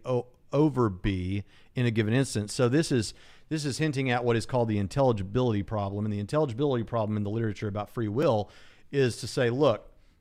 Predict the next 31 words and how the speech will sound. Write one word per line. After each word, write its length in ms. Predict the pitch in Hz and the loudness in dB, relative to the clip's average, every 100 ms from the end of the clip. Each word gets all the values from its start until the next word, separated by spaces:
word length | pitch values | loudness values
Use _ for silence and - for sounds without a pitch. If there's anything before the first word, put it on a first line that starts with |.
| _ - | _ -4
um, 380 | 127 120 117 117 | 0 0 0 -4
you 160 | 147 | -2
do 300 | 170 139 220 | 2 4 4
things 480 | 233 147 123 113 120 | 2 0 2 2 0
because 560 | 120 123 - 190 170 135 | -2 -6 0 4 4 2
of 140 | 110 | 0
reasons 720 | 123 143 151 101 82 76 - - | 2 2 2 -2 -8 -10 -14 -4
that 180 | 127 127 | -2 0
influence 640 | 160 175 139 117 98 - | -2 0 0 0 0 -4
you." 320 | 92 85 73 - - - - - | -10 -10 -16 -20 -20 -20 -20 -6
And 160 | 123 | -2
this 200 | 127 135 | 0 0
is 100 | 135 | -2
the 140 | 120 123 | 0 0
example 420 | 107 123 120 117 | 2 0 0 0
I 60 | 110 | 0
always 360 | 123 131 110 | 2 2 2
give. 300 | 90 98 104 | 0 -2 -2
I 60 | 104 | -4
probably 240 | - 123 | -2 -2
should 120 | 107 - | -2 -6
come 100 | 110 | -6
up 80 | |
with 100 | 98 | -4
different 300 | 98 107 107 | -4 -4 -4
examples 400 | 101 101 110 98 | -4 -4 -4 -6
so 100 | - | -8
it 60 | 104 | -6
doesn't 240 | 107 95 | -6 -6
get 160 | 95 95 | -8 -8
boring. 480 | 104 110 98 87 | -6 -4 -4 -8